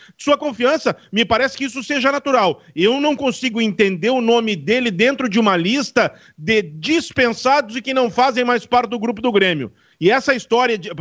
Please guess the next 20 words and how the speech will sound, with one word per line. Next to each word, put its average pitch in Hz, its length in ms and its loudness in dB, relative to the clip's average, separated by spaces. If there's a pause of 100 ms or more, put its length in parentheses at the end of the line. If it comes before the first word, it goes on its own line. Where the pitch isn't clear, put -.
só 254 140 0
pra 254 100 -4
concluir, 202 360 2
Fabiano, 147 260 -2 (200)
e 196 80 4
essa 254 200 2
história 226 360 2
de 165 120 -6
que, 196 320 -2 (120)
ah, 214 320 0
são, 202 260 -2
são 214 180 -2
dispensados 208 840 -2 (180)
tão 240 160 2
somente 220 420 -2
pra 208 140 -2
essa 196 180 -2
temporada 190 460 0
é 269 40 2
balela. 208 500 2